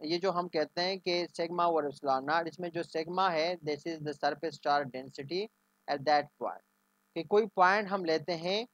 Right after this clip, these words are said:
अ, एक चार्ज कंडक्टर के बाहर, और उस पे हम कहते हैं कि जो चार्ज डें-, सरफेस चार्ज डेंसिटी है, that we denoted by, अ, sigma। ठीक है, अ, on an irregularly shaped conductor,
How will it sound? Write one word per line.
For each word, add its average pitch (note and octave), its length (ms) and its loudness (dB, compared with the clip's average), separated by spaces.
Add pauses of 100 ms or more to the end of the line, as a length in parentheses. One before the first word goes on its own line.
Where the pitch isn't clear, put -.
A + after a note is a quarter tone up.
(100)
अ, C3+ 260 4
एक C#3+ 180 -4
चार्ज D#3 400 4
कंडक्टर C#3+ 540 -4
के D3 140 -6
बाहर, B2+ 440 -2 (460)
और D#3 140 2
उस F3+ 160 -4
पे G#3 140 0
हम F3+ 180 0
कहते E3 320 -2
हैं F3+ 100 -4
कि E3+ 100 -8
जो D#3+ 140 -4
चार्ज D3+ 420 4
डें-, C#3 260 -8
सरफेस D#3 400 -2
चार्ज C#3+ 260 2
डेंसिटी C3 480 -8
है, D#3 200 -4
that C3+ 240 0 (100)
we C3+ 100 -10
denoted B2 400 -12 (120)
by, C#3 240 -2 (440)
अ, A#2 260 4
sigma। A2+ 460 -8
ठीक - 380 -12
है, F#3+ 160 -2 (640)
अ, D3+ 340 8 (300)
on E3 160 2
an F3 40 -8 (100)
irregularly G#3 680 4
shaped F3+ 380 0
conductor, D#3+ 560 2